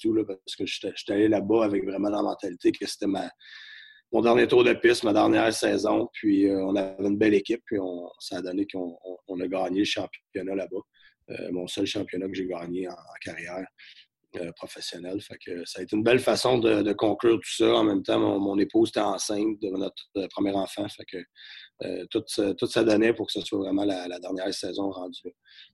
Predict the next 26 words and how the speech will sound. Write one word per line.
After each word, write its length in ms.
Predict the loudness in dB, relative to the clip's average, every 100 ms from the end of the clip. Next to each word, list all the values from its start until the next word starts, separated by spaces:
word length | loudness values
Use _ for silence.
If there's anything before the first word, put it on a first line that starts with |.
| -10
Mais, 280 | -6 -6 -6
euh, 80 | -8
ça 140 | -8
a 40 |
été, 420 | -4 4 8 8 8
euh, 320 | 4 2 -2
certainement 400 | -2 0 4 4
une 80 | 4
belle 140 | 4
expérience 500 | 4 4 4 4 4
de 80 | 2
jouer 160 | 4
en 80 | 4
Europe, 480 | 6 6 6 4 2 _ -4
très 220 | 2 2
différent 640 | 0 0 2 2 2 0 0
côté, 480 | 0 -2 2 4 4
euh, 240 | 2 0 -4 -10 _ _ _ _ _ _ _ _
côté 380 | -8 -6 0 0
culture, 560 | 2 -2 2 2 2 0 _ -20 -20 _ -12 -4
euh, 140 | -4
très 220 | 0 -2
différent 440 | 0 0 2 2 0
côté 680 | 0 -2 0 2 4 2 0
hockey. 560 | 0 -2 2 4 4 2 -18 -20 _ -12
Euh, 680 | -8 -6 -6 -6 -8 -8